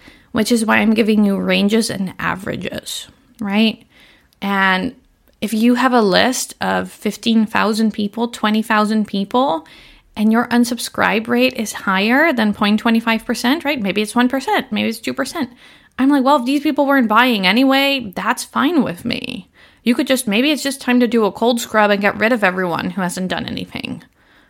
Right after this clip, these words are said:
right? Um, so I think that that's really what I want, what I want you to be aware of, is that your open rates might drop for a while if you email more. Um, you can bring them back up. Something I've done that I think is really fun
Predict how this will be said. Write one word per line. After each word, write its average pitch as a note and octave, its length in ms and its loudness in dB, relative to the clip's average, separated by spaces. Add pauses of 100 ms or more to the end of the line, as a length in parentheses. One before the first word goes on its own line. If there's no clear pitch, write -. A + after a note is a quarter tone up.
(120)
right? A3+ 400 0 (880)
Um, A3+ 280 2
so A#3+ 160 -4
I - 20 0
think C4+ 180 4
that A#3+ 140 0
that's G#3+ 320 2
really A#3 220 4
what G#3+ 160 2
I G#3 80 6
want, G3+ 280 -2
what G#3 220 -2
I G3 80 -2
want G3 260 -6
you A3 120 0
to G#3+ 80 -2
be G#3 240 -4
aware F#3 500 -6
of, - 260 -12
is G#3 180 -8
that F#3+ 380 0 (320)
your - 160 -2
open D4 220 0
rates D4 240 0
might C#4 140 4
drop G#3 200 4
for G#3+ 140 -2
a G#3 80 2
while G3 200 4
if - 140 -4
you G3+ 120 -2
email F#3+ 280 -2
more. G3 440 2 (420)
Um, G3+ 460 -4
you G#3 200 -2
can A3+ 360 0
bring A3+ 200 4
them E4+ 140 2
back E4+ 260 0
up. - 260 -4
Something D4+ 400 0
I've B3 220 0
done A#3+ 300 2
that A3 140 4
I G#3 100 4
think C4 260 -2
is D#4 140 -4
really C4+ 240 0
fun C#4+ 500 -2